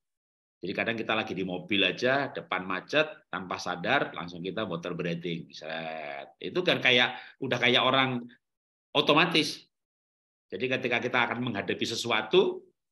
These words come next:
ya, kita kayak nafasnya udah ngikutin duluan. Jadi ketika nanti di depan macet, depan apa, udah nggak stres. Itu nanti udah ter-, udah kombinasi ketika semuanya diikuti,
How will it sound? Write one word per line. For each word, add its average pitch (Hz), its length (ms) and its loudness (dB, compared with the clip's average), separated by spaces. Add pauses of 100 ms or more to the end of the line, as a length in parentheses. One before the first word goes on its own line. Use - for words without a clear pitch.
(140)
ya, 113 320 -6 (240)
kita 143 240 0
kayak 123 160 4
nafasnya 117 480 0
udah 117 80 0
ngikutin 120 320 -4
duluan. 117 560 2
Jadi 120 160 -2
ketika 110 320 0
nanti 113 160 0
di 110 80 -8
depan 98 240 -2
macet, 147 480 2
depan 110 240 -4
apa, 139 400 0
udah 95 80 -6
nggak 95 160 -6
stres. 90 720 -6 (320)
Itu - 160 -10
nanti 110 160 -6
udah 113 160 -2
ter-, 85 240 -10
udah 90 320 -10
kombinasi 90 880 -4
ketika 107 320 -4
semuanya 101 320 -6
diikuti, 95 800 -4